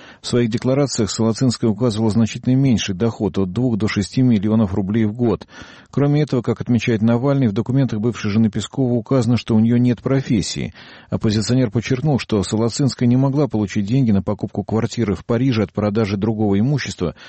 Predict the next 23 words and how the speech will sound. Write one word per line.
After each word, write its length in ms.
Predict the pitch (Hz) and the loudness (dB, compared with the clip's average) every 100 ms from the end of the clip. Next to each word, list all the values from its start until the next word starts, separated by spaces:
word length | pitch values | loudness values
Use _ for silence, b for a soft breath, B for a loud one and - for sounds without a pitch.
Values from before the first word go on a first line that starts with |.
| B B - | B B -6
поскольку 440 | 101 - 120 - | -4 -2 -4 -2
самая 280 | 143 131 117 | 0 2 2
дорогая 360 | 117 113 120 | 0 0 2
недвижимость, 580 | 117 110 135 120 107 90 | 2 0 -2 0 0 0
которая 340 | - 95 107 101 | -4 -2 -2 0
до 120 | 110 | -2
сих 180 | 117 107 | -4 -4
пор 180 | 127 | 0
находится 480 | 110 104 123 98 - | 0 0 0 -2 0
в 60 | 101 | 2
её 160 | 104 | 2
владении, 460 | 92 110 110 151 120 | 2 0 0 2 2
это 100 | 90 | 0
квартира 440 | - 101 - 127 | -2 -4 -2 -2
в 60 | 104 | 2
Москве. 480 | 127 120 - 82 64 B B B - | 2 0 -2 -2 -2 B B B -8
Цитата. 540 | - 127 117 - 71 B B B | -4 -2 -2 -4 -10 B B B
"Единственный 580 | 120 120 165 - 135 127 | -2 0 0 2 2 2
реальный 320 | 131 139 123 | 2 2 2
вариант 380 | 110 131 151 113 | 2 2 2 0
заключается 520 | 98 107 - 117 - | -2 -4 -2 -2 -2
в 60 | 101 | -2
том, 160 | 135 | 0